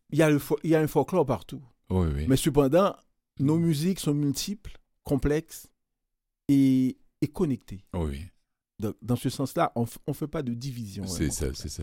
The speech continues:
Speaker 2: Ouais, c'est des chants,
Speaker 1: Mm.
Speaker 2: c'est des chansons
Speaker 1: Mm.
Speaker 2: haïtiennes.
Speaker 1: C'est
Speaker 2: C'est,
Speaker 1: ça.
Speaker 2: c'est
Speaker 1: On, on, on peut parler comme ça, mais
Speaker 2: Mm.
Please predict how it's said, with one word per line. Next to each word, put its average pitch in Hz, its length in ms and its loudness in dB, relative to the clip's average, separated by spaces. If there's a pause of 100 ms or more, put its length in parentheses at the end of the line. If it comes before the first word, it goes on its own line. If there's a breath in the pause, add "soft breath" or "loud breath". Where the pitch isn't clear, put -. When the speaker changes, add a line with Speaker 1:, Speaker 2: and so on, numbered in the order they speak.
(160)
Speaker 2:
Ouais, 95 80 -10
c'est 98 160 -4
des 98 60 0
chants, 131 180 4
Speaker 1:
Mm. 127 80 -2
Speaker 2:
c'est - 120 -8
des 78 100 -2
chansons 85 340 -6
Speaker 1:
Mm. 139 260 2
Speaker 2:
haïtiennes. 85 480 -2
Speaker 1:
C'est 139 140 0
Speaker 2:
C'est, - 60 -4
Speaker 1:
ça. 117 160 0
Speaker 2:
c'est - 160 -14 (220)
Speaker 1:
On, 151 220 2
on, 147 120 0
on 185 80 2
peut 170 140 0
parler 139 240 0
comme 127 200 -2
ça, 190 180 2
mais 139 180 4
Speaker 2:
Mm. 90 300 -2